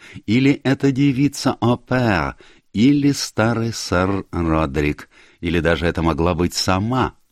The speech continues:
миссис Рестерик». «Чепуха! Почему?» Но на то могли быть свои причины. Достаточно странные причины, может быть, даже притянутые за уши, но вполне в границах достоверности.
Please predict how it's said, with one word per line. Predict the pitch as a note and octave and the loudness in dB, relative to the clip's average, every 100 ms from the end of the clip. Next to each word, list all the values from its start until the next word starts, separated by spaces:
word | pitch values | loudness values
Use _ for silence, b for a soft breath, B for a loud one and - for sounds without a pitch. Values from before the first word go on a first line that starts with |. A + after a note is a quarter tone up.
| - | -10
миссис | C#2 D2 - - C#2 - - | -4 -4 -4 -8 -8 -10 -12
Рестерик». | D2+ C#2+ D2+ - - C#2+ C#2+ - _ _ _ _ _ | -8 -2 -2 -2 -4 -4 -4 -8 _ _ _ _ _
«Чепуха! | - - G2+ - G#2 F#2+ - D2+ C#2 - b b | -8 -2 -2 0 -2 -2 -2 -4 -4 -6 b b
Почему?» | C3+ C3 - C3 C#3+ C#3+ D#2 C2 b b b b b b | -2 0 0 0 2 2 0 -4 b b b b b b
Но | G2 G#2+ A#2 | -2 2 4
на | A#2+ A2 G2 | 4 4 2
то | _ D3+ E3 | _ 0 2
могли | D#3+ C#3 A#2 B2 | 2 0 0 -2
быть | A#2 B2+ B2 | 0 -2 -2
свои | - - A#2+ B2 | -8 -2 0 0
причины. | - D#2 C#2 - D2 C#2+ C#2+ C#2 B B B | -2 -4 -4 -2 -2 0 -2 -6 B B B
Достаточно | F#2+ A#2+ - D#3 D3+ - D3+ | 0 0 0 0 0 2 2
странные | C#3+ - C#3+ C#3 F2 D#2 | 0 -2 0 2 2 0
причины, | - D#2 - E2+ F2 | 0 -2 0 0 2
может | E2+ E2+ E2+ | 2 0 0
быть, | E2+ D2+ | -2 0
даже | F#2 E2 F#2 | 0 0 -2
притянутые | - E2 - F#2 F#2+ F2+ F#2 F#2 | -2 -4 -2 0 0 0 0 0
за | F2+ C#3+ | 0 0
уши, | D3 C#3 - C#3 A#2+ B B B | 2 2 0 0 -2 B B B
но | A#2 | 2
вполне | A#2+ - - A2+ A2+ C3+ D#3+ | 0 -4 0 2 2 2 2
в | D3 | 0
границах | C3 C3 F#2+ D2 A2+ A#2+ - C3 A#2+ A#2+ | 0 2 4 4 2 0 -6 -4 -4 -4
достоверности. | A2 A2 - A2+ A2+ A2+ D2+ B1 - - B1 | -4 -6 -8 -6 -4 -4 -4 -6 -8 -8 -10